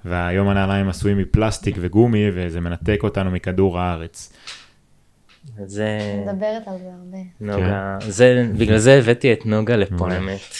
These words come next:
Speaker 2: כי היא דיברה איתי על זה, וזה עשה לי, וואו.
Speaker 1: מהמם.
Speaker 2: היא אמרה, אמרתי, "וואו,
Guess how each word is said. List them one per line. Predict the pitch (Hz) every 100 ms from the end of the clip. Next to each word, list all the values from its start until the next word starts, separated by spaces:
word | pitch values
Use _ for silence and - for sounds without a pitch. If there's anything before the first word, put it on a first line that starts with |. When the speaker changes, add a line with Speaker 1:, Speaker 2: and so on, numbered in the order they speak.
| - _
Speaker 2:
כי | - 104
היא | 98
דיברה | 101 92 101
איתי | 117 123
על | 123
זה, | 107 98
וזה | 92 98
עשה | - 110
לי, | 110 107 101
וואו. | 98 107 117 127 _ _ -
Speaker 1:
מהמם. | 92 - 95 104
Speaker 2:
היא | 101
אמרה, | 101 95
אמרתי, | 104 107 104
"וואו, | 104 135 139